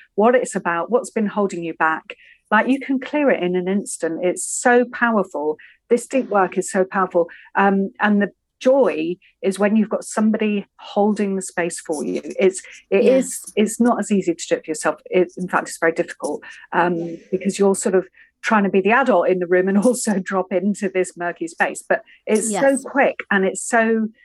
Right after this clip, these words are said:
Speaker 1: and also you're observing, you're not actually completely immersed in it, you know, so it's a different
Speaker 2: Yes.
Speaker 1: kind of energy. It's more of a
Speaker 2: You're not having to, like, relive it. Yeah.
Speaker 1: Exactly. Yeah. You're just
Speaker 2: Yeah.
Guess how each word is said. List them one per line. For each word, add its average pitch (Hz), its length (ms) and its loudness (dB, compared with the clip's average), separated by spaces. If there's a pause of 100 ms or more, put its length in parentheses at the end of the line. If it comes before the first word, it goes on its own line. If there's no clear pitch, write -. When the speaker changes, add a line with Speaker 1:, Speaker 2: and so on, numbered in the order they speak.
(320)
Speaker 1:
and 226 160 2
also 285 300 0
you're 233 320 2
observing, 185 800 0
you're 190 220 -4
not 208 220 -2
actually 185 720 0 (360)
completely 185 840 -2
immersed 180 760 -2
in 170 140 -2
it, - 200 -6
you 165 160 -14
know, 175 120 -4
so 180 200 -2
it's 180 180 2
a 190 60 -2 (120)
different 202 320 2
Speaker 2:
Yes. 180 100 -6
Speaker 1:
kind 202 300 2
of 208 120 2
energy. 190 380 0
It's - 220 -6
more 214 200 0
of 226 100 -4
a 226 40 -4
Speaker 2:
You're 226 80 2
not 233 140 2
having 226 240 4
to, 214 80 0
like, 196 280 2
relive 190 520 0
it. - 220 -2
Yeah. 208 60 2
Speaker 1:
Exactly. 170 880 -2
Yeah. 185 220 2
You're 190 160 2
just - 300 0
Speaker 2:
Yeah. - 60 -10